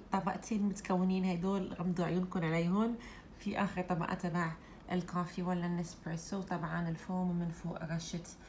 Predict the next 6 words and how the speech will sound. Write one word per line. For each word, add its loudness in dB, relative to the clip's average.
الكاكاو. 2
هون 4
المي 6
المعطرة 2
اللي 2
عملتها 0